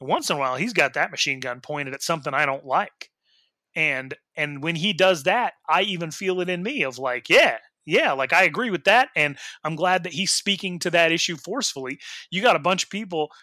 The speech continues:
uh, in S E C country who wanna see football, and you have the president of the United States out there tweeting in all caps that they should be playing. You know,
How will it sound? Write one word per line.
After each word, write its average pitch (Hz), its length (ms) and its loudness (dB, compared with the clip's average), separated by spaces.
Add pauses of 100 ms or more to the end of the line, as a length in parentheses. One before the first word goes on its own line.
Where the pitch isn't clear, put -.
(160)
uh, 147 240 2
in 165 160 2
S 170 200 2
E 170 60 -4
C 226 200 -4
country 170 420 -4
who 143 120 -8
wanna 151 360 -2
see 170 200 -4
football, 151 600 -4 (240)
and 170 160 0
you 262 80 -4
have 185 160 2
the - 60 -6
president 196 520 0
of 185 80 -8
the 165 80 -10
United 170 360 -2
States 190 360 0
out 170 180 4
there 170 120 0
tweeting 254 380 -2
in 160 120 -2
all 147 140 0
caps 240 440 0
that 151 160 -6
they 156 80 0
should 165 200 0
be 175 80 -8
playing. 190 440 -6 (800)
You 170 80 4
know, 151 140 2